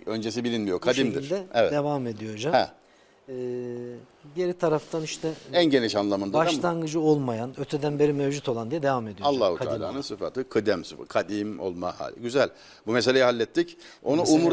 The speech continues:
Speaker 2: hallettik
Speaker 1: anlaştık
Speaker 2: hocam.
Speaker 1: değil mi? Amar değil, umurmuş.
Speaker 2: Umur
Speaker 1: Tamam.
Speaker 2: hocam.
Speaker 1: Umur alem böyle, böyledir. Gelir gider. Takma kafaya ya diyor işte ne ya. Ya biraz eğlenceli bakalım şu dünyaya ya.
Speaker 2: Şimdi
Speaker 1: Ya.
Speaker 2: hocam, e,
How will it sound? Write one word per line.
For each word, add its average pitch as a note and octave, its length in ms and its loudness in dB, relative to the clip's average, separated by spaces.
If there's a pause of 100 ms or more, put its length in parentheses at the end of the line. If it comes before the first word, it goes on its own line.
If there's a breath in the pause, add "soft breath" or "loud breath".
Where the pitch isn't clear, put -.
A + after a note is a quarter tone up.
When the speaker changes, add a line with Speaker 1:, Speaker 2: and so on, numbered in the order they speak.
Speaker 2:
hallettik E3+ 100 4
Speaker 1:
anlaştık E3+ 240 4
Speaker 2:
hocam. C#3 120 0
Speaker 1:
değil F#3 100 4
mi? E3 80 0
Amar C#3 440 4
değil, E3+ 160 2
umurmuş. D#3+ 460 0
Speaker 2:
Umur G#3 120 6
Speaker 1:
Tamam. C#3 160 2
Speaker 2:
hocam. - 220 -12
Speaker 1:
Umur C3+ 300 4
alem G#2+ 400 4
böyle, G#2 240 -2
böyledir. G2+ 520 -2
Gelir G#2+ 380 -6
gider. F#2 360 0 (360 loud breath)
Takma - 340 -6
kafaya F2 340 -2
ya E2 260 0
diyor D#2+ 160 -6
işte D2 260 -8 (100)
ne E2 60 -8
ya. D2 360 -4 (720 loud breath)
Ya C3+ 260 2
biraz A#2 300 0
eğlenceli G2 520 -2
bakalım D#2+ 300 -8
şu C#2+ 180 -12
dünyaya C2+ 340 -8
ya. B1+ 120 -14 (560 soft breath)
Speaker 2:
Şimdi E3 180 -10
Speaker 1:
Ya. D#3+ 60 -4
Speaker 2:
hocam, E3+ 200 -4
e, - 240 -18